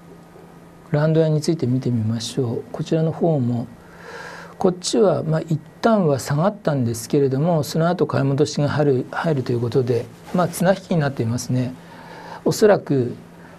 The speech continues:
今の段階だと株先なんかが二億、あの、ダウ先とかそんなのがですね、それほど下がってないんじゃないのかなっていうような気がするんですけれども、あの、新興国通貨は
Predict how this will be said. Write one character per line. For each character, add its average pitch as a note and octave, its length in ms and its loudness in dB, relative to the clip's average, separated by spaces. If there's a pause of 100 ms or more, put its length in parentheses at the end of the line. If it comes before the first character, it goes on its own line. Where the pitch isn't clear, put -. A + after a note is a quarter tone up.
(120)
今 G#3 220 4
の A#2+ 300 2
段 C3+ 260 0
階 C#3 220 2
だ C#3+ 100 2
と B2+ 380 -2 (160)
株 F3+ 320 2
先 G3 340 0
な G3+ 120 4
ん G3 100 0
か A2+ 140 -2
が A2+ 280 -2 (180)
二 D3+ 140 2
億、 D#3 240 -4
あ C#3+ 100 -4
の、 B2+ 200 0
ダ C3 160 0
ウ D3+ 80 4
先 D3+ 240 0
と G3 80 0
か C3 100 -2
そ C#3+ 140 -2
ん D3 40 0
な D#3+ 60 2
の D3+ 100 2
が A2 100 0
で A2 60 -2
す - 120 -6
ね、 A2+ 100 -2
そ B2 160 -4
れ E3 60 2
ほ G3+ 60 2
ど G3 60 -10
下 - 140 -4
が D3+ 80 0
っ A3+ 80 -4
て - 100 -6
な G3 120 2
い - 20 2
ん - 20 2
じ F3 60 2
ゃ C3 60 0
な A2+ 60 -2
い - 20 -2
の G#2+ 60 -2
か G#2+ 100 -2
な A2+ 140 -2
っ - 20 -4
て A#2 180 -6
い A2+ 40 2
う - 20 0
よ A2 40 0
う A2 40 -2
な A2 40 -4
気 B2 120 -4
が A2+ 80 -4
す B2 100 -6
る A#2 100 0
ん A2+ 40 -2
で G2+ 100 -4
す - 80 -10
け - 80 -4
れ G#2 80 -4
ど G#2 100 -4
も、 A2 220 -2 (840)
あ C3+ 100 0
の、 B2+ 400 2 (640)
新 F#3 240 0
興 F#3 120 8
国 F#3 240 -2
通 F3 220 0
貨 C3+ 140 0
は C3+ 200 2